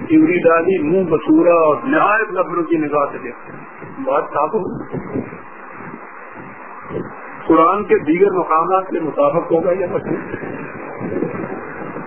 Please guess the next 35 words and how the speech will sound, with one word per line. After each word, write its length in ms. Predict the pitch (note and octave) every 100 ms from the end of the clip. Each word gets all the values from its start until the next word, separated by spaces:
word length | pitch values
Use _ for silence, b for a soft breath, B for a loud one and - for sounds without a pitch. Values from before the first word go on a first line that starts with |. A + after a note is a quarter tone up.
| - -
نام 440 | D3+ D#3+ F#3+ A#3
کیا 240 | A3 A#3 A#3
تھا 220 | A#3 G#3+ A3 G#3
قریش 400 | E3+ D#3+ F3 F3+
کے 100 | G3+
نمائندے 560 | F#3+ F3+ E3+ F3 E3+ F3
کا، 200 | F3+ F3+ F3 - - -
تعارف 440 | D3 D3 F#3 -
کیا 200 | F#3+ F#3
تھا 180 | F3+ F#3
اس 120 | E3+ E3+
اندھے 280 | D#3+ D#3+ F3+
کا 140 | F3
جو 200 | F3 E3
آیا؟ 220 | D#3 E3+ - -
اس 220 | - C#3+ -
سے 100 | F3
غرض 320 | D3+ E3 E3+
ہی 60 |
نہیں، 220 | G3+ A3+ B3+
اس 160 | G3
کے 80 | A3+
بغیر 340 | A3 E3+ D#3+ F#3
قرآن 280 | G3+ F3 E3+
کی 140 | F#3+ F#3+
بات 300 | D3 F3 F3+
جو 120 | E3 -
قرآن 260 | D3+ D#3
کہہ 260 | D#3 G#3+ A#3+
رہا 120 | A3+ F3+
ہے 100 | D3+
وہ 100 | C#3
صاف 280 | E3+ F#3+ A3+
ہو 120 | A#3 G#3
گئی۔ 180 | F3+